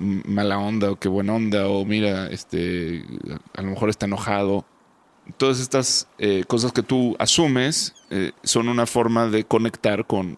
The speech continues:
esas otras, eh, esos otros cuerpos, ¿ok? Que tienen una salida, eh, determinada.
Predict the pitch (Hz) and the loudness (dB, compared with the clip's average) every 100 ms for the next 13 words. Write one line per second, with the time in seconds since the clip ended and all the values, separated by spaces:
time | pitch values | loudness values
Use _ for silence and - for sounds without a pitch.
0 | - 110 107 104 98 110 101 98 - - | -6 -4 -2 0 0 0 0 0 -2 -8
1 | _ _ _ _ - 98 87 110 110 104 | _ _ _ _ -4 -2 -2 -2 -4 -4
2 | 101 - 139 - - - _ _ - 95 | -4 0 -2 -2 -12 -16 _ _ -8 -4
3 | 143 - _ _ _ _ _ _ _ _ | -4 -4 _ _ _ _ _ _ _ _
4 | - - 117 117 117 113 - _ _ _ | -14 -4 -2 2 2 0 -4 _ _ _
5 | - 123 123 117 104 113 107 95 - _ | -4 2 6 6 4 4 4 2 -2 _
6 | - 98 90 73 76 50 - _ 104 98 | -4 -2 0 -2 -4 -8 -14 _ -2 2
7 | 101 101 101 101 90 | 2 2 0 -2 -6